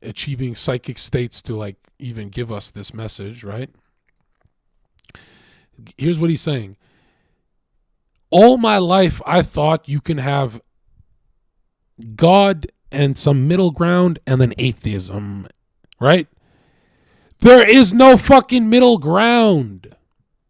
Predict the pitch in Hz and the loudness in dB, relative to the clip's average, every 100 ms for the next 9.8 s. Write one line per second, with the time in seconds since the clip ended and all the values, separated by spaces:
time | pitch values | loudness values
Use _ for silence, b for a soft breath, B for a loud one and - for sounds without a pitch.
0 | _ _ _ _ _ _ _ _ _ _ | _ _ _ _ _ _ _ _ _ _
1 | _ _ _ _ _ _ _ _ - 226 | _ _ _ _ _ _ _ _ 0 2
2 | 262 175 240 262 233 262 254 175 233 254 | 4 4 6 6 6 4 4 4 2 2
3 | 233 165 107 - _ _ _ _ _ _ | 0 -2 -6 -20 _ _ _ _ _ _
4 | _ _ _ _ _ _ _ _ _ _ | _ _ _ _ _ _ _ _ _ _
5 | _ _ _ _ _ 220 160 247 180 240 | _ _ _ _ _ -2 2 2 2 2
6 | 240 214 226 220 - 220 233 190 190 147 | 4 4 4 2 -2 0 0 -2 -4 -6
7 | - - 208 196 214 208 208 208 208 185 | -16 -2 2 4 2 2 0 0 0 0
8 | 220 196 - 185 156 160 190 208 175 190 | 0 -2 2 2 2 2 6 6 6 4
9 | 208 170 139 170 208 170 98 95 | 4 2 0 0 0 -2 -6 -14